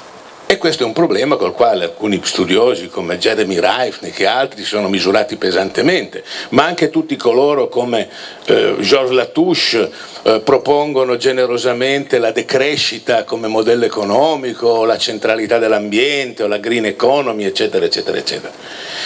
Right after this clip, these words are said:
Quindi è chiaro che qui ci troviamo di fronte ad una prima aporia, cioè il fatto che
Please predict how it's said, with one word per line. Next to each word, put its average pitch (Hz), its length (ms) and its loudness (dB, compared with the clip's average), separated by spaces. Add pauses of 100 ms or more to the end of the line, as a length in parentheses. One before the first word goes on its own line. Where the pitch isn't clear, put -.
(200)
Quindi 269 220 2
è 233 40 0
chiaro 233 240 2
che 170 80 0
qui 190 140 -4
ci 175 100 0
troviamo 147 300 0
di 127 80 -4
fronte 143 420 0
ad 123 160 2
una 123 220 0
prima 98 500 -2 (360)
aporia, 76 640 -2 (680)
cioè 190 180 2
il 147 80 -2
fatto 123 480 0
che 110 360 0